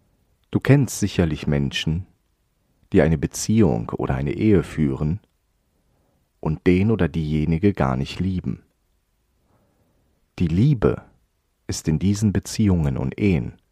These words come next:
gar nicht mehr da. Oder sie war auch nie da. Ein Zusammenleben, ohne dass Liebe anwesend ist, ist quasi eine Sünde.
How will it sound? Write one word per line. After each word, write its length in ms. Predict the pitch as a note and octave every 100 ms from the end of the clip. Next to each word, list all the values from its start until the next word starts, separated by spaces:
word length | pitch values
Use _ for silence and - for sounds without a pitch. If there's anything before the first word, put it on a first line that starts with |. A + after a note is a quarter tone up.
| _ _ _ _ _ -
gar 180 | D#2+ C#2
nicht 280 | C2 -
mehr 120 | D2+ D#2+
da. 400 | F#2 F2+ - - _ _ _ _ _ _ _ _ _ _
Oder 200 | - A2
sie 160 | D2+ D2+
war 240 | - -
auch 220 | - -
nie 160 | C#2 -
da. 320 | - - - _ _ _ _ _ _ _ _ _ _ _ _ _ _ _ _ _ _ _ _
Ein 180 | D#2+ F2
Zusammenleben, 1000 | - F2 A#2 E3 G#2 D#2+ D#2 C#2+ C2+ - - _ _ -
ohne 280 | G2 C3
dass 220 | G#2+ F#2 -
Liebe 520 | F2+ G#2+ F2 D2+ C#2
anwesend 600 | F2 F2 D2+ C#2+ D2 -
ist, 460 | - - - - _ _ _ _ _ _ _ _ _ _ _
ist 220 | E2 -
quasi 440 | - - D2 C#2+ E2+
eine 220 | E2 E2
Sünde. 540 | F2+ G2+ F#2 C2+ A#1+